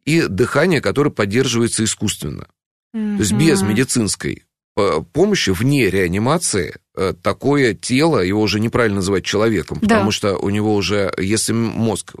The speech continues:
Speaker 1: умер, то уже, э, не-, неверно вообще, э, называть, э, такого пациента, э, живым.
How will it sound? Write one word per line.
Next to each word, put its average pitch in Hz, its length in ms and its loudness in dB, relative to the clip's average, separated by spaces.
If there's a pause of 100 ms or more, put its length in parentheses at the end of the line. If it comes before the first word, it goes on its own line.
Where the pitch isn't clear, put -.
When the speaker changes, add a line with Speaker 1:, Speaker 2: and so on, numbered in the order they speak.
(140)
Speaker 1:
умер, 208 340 2 (480)
то 117 300 4
уже, 127 520 2
э, 101 640 0
не-, 104 520 0
неверно 110 480 0
вообще, 104 580 0
э, 92 240 -4
называть, 98 720 -2
э, 90 720 -2 (240)
такого 101 300 0
пациента, 107 640 -2
э, 92 540 -2
живым. 104 440 0